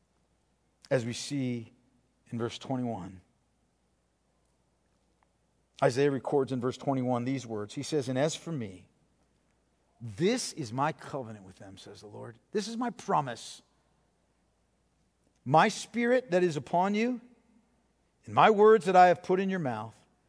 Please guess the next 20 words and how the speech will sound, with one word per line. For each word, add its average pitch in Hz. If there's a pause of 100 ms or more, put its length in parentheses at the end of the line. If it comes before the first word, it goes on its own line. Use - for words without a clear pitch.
(300)
shall 139
not 139
depart 147 (200)
out 139
of 110
your 113
mouth, 110 (480)
or 139
out 143
of 151
the 156
mouth 151
of 147
your 156
offspring, 113 (280)
or 127
out 123
of 143
the 139
mouth 127